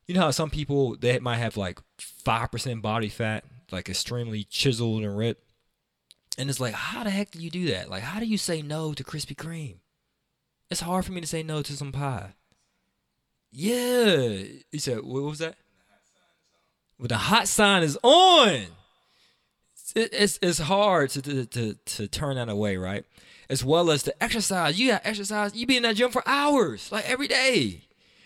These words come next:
I'm not sure if you guys ever felt this way. Uh, probably not D J Cool. He don't look like he work out. <laughs> Let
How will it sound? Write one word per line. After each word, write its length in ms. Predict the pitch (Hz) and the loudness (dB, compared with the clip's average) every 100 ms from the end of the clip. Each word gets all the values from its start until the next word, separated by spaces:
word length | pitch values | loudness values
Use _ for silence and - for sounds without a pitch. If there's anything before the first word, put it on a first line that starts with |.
| _ - | _ -2
I'm 100 | 208 | 2
not 120 | 185 | 4
sure 140 | 190 | 4
if 60 | 160 | 2
you 100 | 175 | 4
guys 260 | 165 139 | 4 4
ever 220 | 139 131 113 | 2 -2 -4
felt 240 | - 151 | -6 -4
this 120 | 135 | 0
way. 240 | 143 139 131 - | 2 2 0 -6
Uh, 140 | - - - | -8 -6 -2
probably 220 | 214 165 | -2 0
not 140 | 127 | -2
D 100 | 107 | -2
J 160 | 110 104 | -2 -2
Cool. 220 | - 113 | -2 -2
He 80 | 113 | -2
don't 160 | 113 | -2
look 100 | 104 | -2
like 80 | 101 | -4
he 60 | 101 | -2
work 240 | 107 104 | -2 -2
out. 180 | 113 - - - - | -4 -6 -10 -18 -18
<laughs> 220 | 135 - | -4 4
Let 140 | 131 | 4